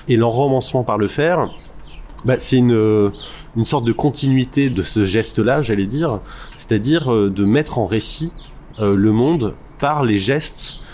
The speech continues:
et par les objets qu'on produit. Il y a une chose, moi, qui m'a beaucoup, euh, marqué, euh, dans mes recherches pour ce livre,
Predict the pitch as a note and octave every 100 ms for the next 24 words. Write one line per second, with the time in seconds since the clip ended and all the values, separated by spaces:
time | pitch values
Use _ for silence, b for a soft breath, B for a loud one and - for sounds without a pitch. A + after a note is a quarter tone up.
0 | B - G#2+ - C3+ C3+ G#2+ F#2 A2+ G#2+
1 | C3 B2 G#2+ A2 G2 E2 - B B B
2 | B2 C3 C#3 F3 E3 E3 C3 A#2+ A2+ A2
3 | B2+ - D3 C#3 A#2+ A2 A2+ - - C#3
4 | C3+ G#2+ G2+ G2 G2 F#2+ G2+ G2 G2 G#2
5 | C3+ A#2+ - G2+ - - G#2+ A#2+ E3+ A#2